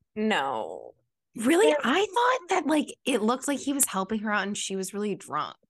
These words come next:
Speaker 2: Like, it was not romantic looking at all.
Speaker 1: Oh, I just thought he was saying, she was like, "I'm a cheerleader," and he,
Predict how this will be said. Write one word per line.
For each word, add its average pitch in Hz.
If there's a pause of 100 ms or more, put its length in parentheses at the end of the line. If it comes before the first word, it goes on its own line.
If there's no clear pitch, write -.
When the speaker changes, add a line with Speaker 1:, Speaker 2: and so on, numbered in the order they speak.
Speaker 2:
Like, 220
it 254
was 349
not 285
romantic 190
looking 156
at 104
all. - (180)
Speaker 1:
Oh, 254
I 226
just 370
thought 320
he 226
was 269
saying, 247
she 247
was 233
like, 233
"I'm 220
a 226
cheerleader," 214
and 185 (360)
he, -